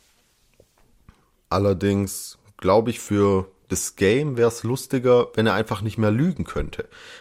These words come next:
Wenn er immer die Wahrheit sagen müsste, wie bei, äh, dem Film Der Dummschwätzer mit Jim Carrey. Also, das ist, ist ein sehr, sehr zu empfehlender Film. Ist zwar schon ein wenig alt, aber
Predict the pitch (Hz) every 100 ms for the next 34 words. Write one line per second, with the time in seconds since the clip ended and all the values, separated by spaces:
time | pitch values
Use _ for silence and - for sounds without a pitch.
0 | - 101 120 156 185 151 110 113 120 92
1 | - 82 85 92 107 143 117 120 113 110
2 | 110 90 101 95 98 95 131 120 98 101
3 | 110 95 - 73 - 82 85 - 101 131
4 | 135 80 - - 76 92 95 95 95 -
5 | 123 - 120 113 - 98 - 101 104 104
6 | 95 _ _ _ _ _ 90 87 120 135
7 | 127 104 107 107 - 87 87 85 76 -
8 | - _ _ _ _ - - - 82 90
9 | 82 73 - 80 80 80 98 160 196 -
10 | - 104 123 127